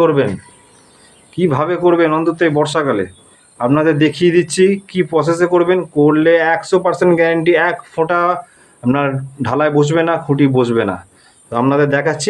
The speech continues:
আপনারা দেখুন, সঙ্গে থাকুন। এই বিষয় নিয়ে আজকে কথা বলবো পুরো ভিডিওতে।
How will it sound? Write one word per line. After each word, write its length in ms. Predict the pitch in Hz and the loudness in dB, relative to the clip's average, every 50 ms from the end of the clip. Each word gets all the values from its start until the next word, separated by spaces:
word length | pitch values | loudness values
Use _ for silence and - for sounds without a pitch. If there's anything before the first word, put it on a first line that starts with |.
| 202 170 | 0 0
আপনারা 220 | 143 135 131 131 131 135 | 0 0 -2 -2 0 0
দেখুন, 240 | 135 131 139 185 208 208 214 _ _ _ _ _ - - | 0 0 0 -2 -2 -4 -8 _ _ _ _ _ -10 -4
সঙ্গে 240 | - 127 127 127 127 120 | -4 -2 0 0 0 0
থাকুন। 180 | 120 110 110 123 143 165 | 0 -2 0 2 0 2
এই 60 | 165 151 | 2 0
বিষয় 200 | 147 151 180 190 185 | 0 0 0 2 2
নিয়ে 120 | 185 180 160 | 2 0 0
আজকে 120 | 156 147 - 143 | -2 -2 -2 -2
কথা 140 | 127 131 135 135 | 0 0 2 2
বলবো 200 | 143 143 147 175 220 220 214 _ _ _ _ _ | 2 2 2 0 0 -2 -4 _ _ _ _ _
পুরো 160 | 139 135 139 117 | 0 0 2 0
ভিডিওতে। 360 | 120 117 113 110 101 - 95 | 0 0 2 0 0 0 -2